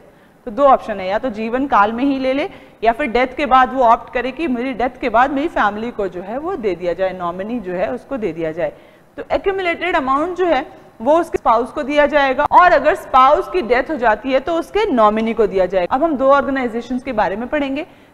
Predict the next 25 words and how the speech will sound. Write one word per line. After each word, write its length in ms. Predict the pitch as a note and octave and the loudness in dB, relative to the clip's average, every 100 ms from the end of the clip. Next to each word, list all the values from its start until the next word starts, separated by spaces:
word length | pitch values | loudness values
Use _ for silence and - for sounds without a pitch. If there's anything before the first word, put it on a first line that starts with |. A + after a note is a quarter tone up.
| - | 2
Pension 400 | D#4 F4 F#4 G#4 | 2 4 2 -2
fund 280 | F#4 D4+ C#4+ | 0 -2 0
regulatory 640 | B3 G#3 C4 D4 D4+ F4+ | -2 -2 -2 -4 -4 -6
एंड 280 | E4 A#3+ C#4+ | -4 -2 -2
development 460 | C4 A3+ A3+ A#3+ B3+ | -2 -2 -4 -6 -10
authority, 540 | G#3 B3 F#3+ F3 A3+ F#3 - _ - | -6 -2 -2 -4 -10 -12 -18 _ -8
ये 180 | A3+ C#4+ | -4 -2
क्या 200 | B3+ G#3+ | 0 0
है? 220 | F#3 G3+ | 0 -2
तो 200 | A3 E4 | -4 -4
ये 180 | F4+ D#4+ | -2 -2
एक 220 | - E4+ | -4 -6
statutory 760 | - - _ D#4 D4 C#4+ E4+ E4+ | -8 -20 _ -2 -2 -4 -6 -4
authority 640 | B3 - A3+ G3+ A3 C#4 | -6 -4 -4 -4 -4 -6
है 520 | B3+ D#4 C#4+ E3+ F3 | 2 4 6 4 -2
जो 280 | E3+ C4+ D#4 | -4 0 0
एक 240 | F4 D4+ - - | 0 -4 -2 0
act 260 | D4 - | 0 2
of 180 | D#4+ E4 | 0 2
parliament 640 | - B3 A#3+ C4+ C4 C4+ - | 0 0 0 -2 -2 -4 -4
के 180 | D#4 G4+ - - _ | -6 -6 -10 -20 _
through 240 | - D#4+ G4+ - | -8 -2 -2 -2
बनाई 320 | G#3+ G3 F#3+ | 0 2 0
गई 200 | F#3+ F#3 F#3+ | 0 -2 0
है, 200 | F#3+ | 0